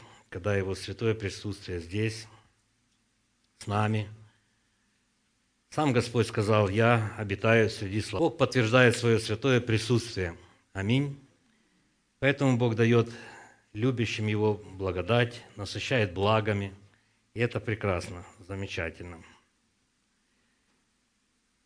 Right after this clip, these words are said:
Бог нас избрал, искупил.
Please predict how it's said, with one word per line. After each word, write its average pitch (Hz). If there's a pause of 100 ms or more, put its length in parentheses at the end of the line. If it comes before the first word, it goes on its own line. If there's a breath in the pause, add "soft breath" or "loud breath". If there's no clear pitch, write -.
(1300)
Бог 147
нас 123
избрал, 117 (720 soft breath)
искупил. 127